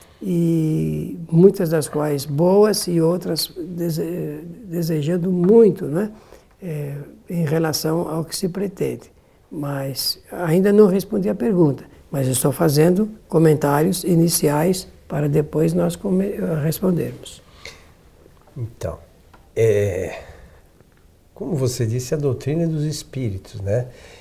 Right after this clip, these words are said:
Speaker 2: E eles trouxeram as informações. Qualquer pessoa que estude a doutrina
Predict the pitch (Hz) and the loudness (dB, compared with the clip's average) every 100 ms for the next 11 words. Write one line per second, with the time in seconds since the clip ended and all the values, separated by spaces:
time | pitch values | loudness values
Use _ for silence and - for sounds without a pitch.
0 | - - 104 104 131 170 185 - 151 - | -20 -10 -4 0 0 -2 -6 -10 -10 -8
1 | - 110 107 107 98 107 - 101 101 95 | -2 0 2 0 -4 -6 -6 -8 -6 -6
2 | 98 - 90 78 - - - - - _ | -6 -8 -8 -8 -12 -20 -20 -20 -20 _
3 | _ _ - 202 175 254 - 147 123 - | _ _ -6 -6 -2 -6 -2 0 0 -2
4 | 143 160 113 95 - _ _ - 156 139 | 2 4 2 0 -14 _ _ -10 -6 -6
5 | - - - 165 180 120 104 104 95 - | -8 -14 -8 -6 -2 -2 -2 -4 -8 -6
6 | 120 180 156 95 | 0 2 0 -2